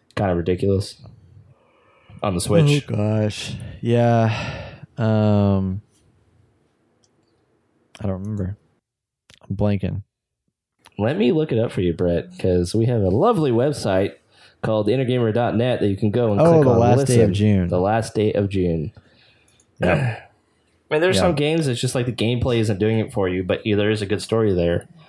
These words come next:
Speaker 1: And
Speaker 2: Yeah,
Speaker 1: you
Speaker 2: and that's what that game was, is it wasn't, like, you know, necessarily difficult. It was just frustrating because there was so much repetition in what you had to do that I started to lose the edge in the gameplay. Um,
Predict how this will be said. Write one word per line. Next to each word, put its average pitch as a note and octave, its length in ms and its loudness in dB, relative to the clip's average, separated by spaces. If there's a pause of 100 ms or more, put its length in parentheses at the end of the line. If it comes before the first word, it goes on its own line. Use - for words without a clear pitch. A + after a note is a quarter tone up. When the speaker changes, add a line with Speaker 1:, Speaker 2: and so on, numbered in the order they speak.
(440)
Speaker 1:
And F#2+ 140 -6
Speaker 2:
Yeah, A2 100 2
Speaker 1:
you A2 40 0
Speaker 2:
and A2 80 -2
that's D3 160 0
what D3 80 -4
that A2+ 200 -2
game G#2 220 -4
was, F#2+ 260 -6
is G2 100 -12
it G#2 80 -10
wasn't, B2 300 -6
like, G2 300 -6
you G2 60 -10
know, F#2+ 220 -6 (180)
necessarily G#2+ 460 -4
difficult. B2 640 -8
It G2+ 80 -4
was F#2+ 140 -6
just - 340 -12 (280)
frustrating E2 640 -10
because F#2 300 -8
there F#2 120 -6
was F2 120 -8
so A2+ 100 -6
much G#2+ 180 -4
repetition F2+ 560 -4
in F#2+ 80 -2
what F2 140 -6
you F2+ 80 -8
had F2+ 80 -6
to F2 80 -6
do F#2 380 -4 (420)
that F2+ 200 -6
I F#2 100 -4
started F#2 300 -6
to F2+ 40 -4
lose F2+ 260 -2
the F2 140 -2
edge E2+ 180 -2
in F2 60 -4
the D2+ 80 -8
gameplay. F2+ 640 -6 (460)
Um, F2 640 -2